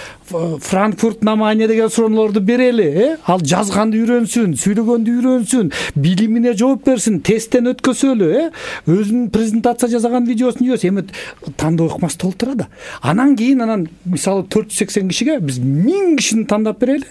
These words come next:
э? Анан ранжировать этип берели. Айыл чарба системасына, э? Э, башкаруу системасына, транспорт системасына, анан регион боюнча бөлүп берели мисалы, э? Пожалуйста. Анан өкмөткө өткөзүп берели ошону. Э,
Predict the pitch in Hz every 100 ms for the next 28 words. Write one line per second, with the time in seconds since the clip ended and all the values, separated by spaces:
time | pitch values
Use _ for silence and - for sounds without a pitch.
0 | - 196 294 - - - 147 151 151 175
1 | 175 175 151 147 139 123 107 95 - -
2 | - 196 190 165 156 143 - 156 139 139
3 | - 147 147 139 147 - 180 247 - -
4 | - 123 120 110 135 - 165 156 - -
5 | 156 160 151 - 151 156 156 156 - -
6 | - 147 160 165 - 165 151 - - 165
7 | 165 165 156 170 170 170 - - 135 175
8 | 151 175 175 208 220 202 208 190 180 185
9 | 180 185 165 143 131 - 104 - 247 339
10 | 123 143 147 - - - - - 123 220
11 | 311 269 - 165 170 165 170 143 - 131
12 | - 123 104 92 - - - - 262